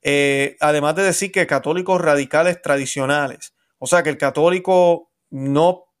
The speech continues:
reza el rosario, es solamente este grupo minoritario, tradicional, radical que existe dentro del mundo católico. Eso es lo que dice él, ¿verdad? Yo no estoy de acuerdo con él. Este texto se hizo viral y generó numerosas reacciones entre los católicos,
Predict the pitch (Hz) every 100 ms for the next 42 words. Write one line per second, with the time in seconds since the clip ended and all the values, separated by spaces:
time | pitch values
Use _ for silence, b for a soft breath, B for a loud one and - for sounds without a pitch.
0 | _ _ _ _ - 156 196 175 139 127
1 | 120 113 139 _ - 131 - 170 170 170
2 | 165 165 165 143 165 165 165 147 135 B
3 | B B - 139 151 190 208 196 196 190
4 | 185 180 180 175 190 170 170 165 151 175
5 | 160 147 135 131 _ _ - 139 160 151
6 | 165 147 147 156 151 151 147 143 143 143
7 | 147 160 226 160 139 165 202 185 175 170
8 | 170 165 131 156 135 143 151 147 139 160
9 | 139 131 147 123 b b b b - -
10 | 220 247 254 - 190 - 147 147 208 165
11 | 131 135 _ b b - 160 160 156 214
12 | 208 156 151 175 180 175 208 220 202 151
13 | 135 127 - 143 254 226 - 127